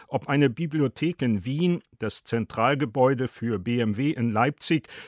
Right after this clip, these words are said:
die Oper im chinesischen Guangzhou oder eine Skischanze in Innsbruck. Jede Bauaufgabe endete in einer spektakulären,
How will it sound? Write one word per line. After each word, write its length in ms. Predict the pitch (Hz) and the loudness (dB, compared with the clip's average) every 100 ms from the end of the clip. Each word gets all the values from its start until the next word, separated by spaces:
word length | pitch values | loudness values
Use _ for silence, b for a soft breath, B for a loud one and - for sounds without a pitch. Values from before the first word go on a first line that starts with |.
| B | B
die 160 | 147 - | -4 0
Oper 440 | 180 202 165 147 | 0 2 2 2
im 140 | 131 131 | 0 -2
chinesischen 720 | 156 147 151 143 139 147 117 | 0 0 2 0 -2 -2 -2
Guangzhou 680 | 107 113 110 - 170 202 - B - | 0 0 0 -2 0 0 -4 B 0
oder 400 | 143 147 147 123 | 2 2 0 0
eine 200 | 135 139 | -2 -2
Skischanze 760 | - 151 123 - 113 110 123 | -4 -4 -4 -2 -2 -2 -4
in 180 | 127 151 | -2 0
Innsbruck. 580 | 180 190 - 170 120 - B B - | 2 0 2 2 2 0 B B -8
Jede 440 | 107 139 190 196 | -2 0 0 0
Bauaufgabe 920 | 139 135 143 143 139 - 123 123 127 b b | 0 0 2 0 -2 -2 -2 0 -2 b b
endete 440 | 135 175 175 - | 2 4 2 0
in 240 | 170 139 135 | -2 0 -2
einer 300 | 123 123 113 | -2 -2 -2
spektakulären, 1080 | - 165 - 160 - 165 147 156 170 156 | -4 -8 -4 -4 0 0 2 4 4 2